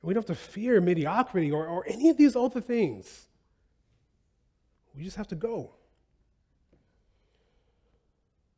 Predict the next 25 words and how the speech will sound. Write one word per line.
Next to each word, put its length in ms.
When 120
Pastor 280
Liz 200
preached 340
in 100
a 40
series 320
a 40
few 200
weeks 140
ago, 180
she 160
spoke 440
about 300
God 320
giving 320
good 260
gifts 500
to 120
those 320
who 140
ask. 420
That's 200
the 80
thing. 340